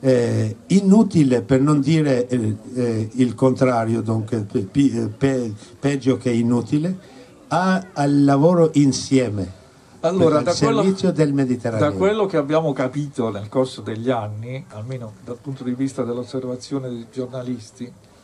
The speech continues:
Speaker 2: è che se una cosa la vuole fare la Germania, chissà perché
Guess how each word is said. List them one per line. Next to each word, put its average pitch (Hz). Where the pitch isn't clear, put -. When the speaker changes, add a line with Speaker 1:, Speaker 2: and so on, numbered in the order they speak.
Speaker 2:
è 139
che 170
se 170
una 226
cosa 190
la 143
vuole 156
fare 160
la 143
Germania, 131
chissà 285
perché 190